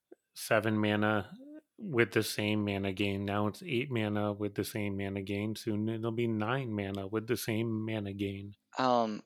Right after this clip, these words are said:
Speaker 2: okay, so, like, actually, like, jumping into it, <sighs> as usual, because it's Gift of the Wise, honestly, this probably doesn't change that much because Winter players do a great job of figuring out how they're going to just craft their deck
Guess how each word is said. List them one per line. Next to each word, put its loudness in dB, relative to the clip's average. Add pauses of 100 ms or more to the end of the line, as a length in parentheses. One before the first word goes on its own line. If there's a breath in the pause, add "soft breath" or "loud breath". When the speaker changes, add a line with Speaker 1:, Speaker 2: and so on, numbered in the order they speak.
Speaker 2:
okay, 8
so, 8
like, 8
actually, 6
like, 10
jumping 4
into 4
it, 10 (280)
<sighs> -8
as 6
usual, 8
because 4
it's 2
Gift 0
of 0
the 6
Wise, 10 (240)
honestly, 4
this -4
probably 8
doesn't 4
change 0
that 8
much 2 (320)
because 6 (160)
Winter 4
players 8
do 2
a 4
great 2
job 8
of 2
figuring 4
out 0
how 6
they're 4
going 2
to 0
just 0 (320 loud breath)
craft 6
their 12
deck 4